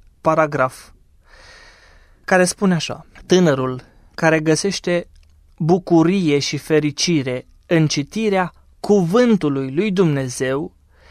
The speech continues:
și în timpul de rugăciune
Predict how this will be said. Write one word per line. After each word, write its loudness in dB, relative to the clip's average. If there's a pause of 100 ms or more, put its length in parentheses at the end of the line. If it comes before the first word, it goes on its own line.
(240)
și -2
în 0 (300)
timpul 2
de 2
rugăciune -2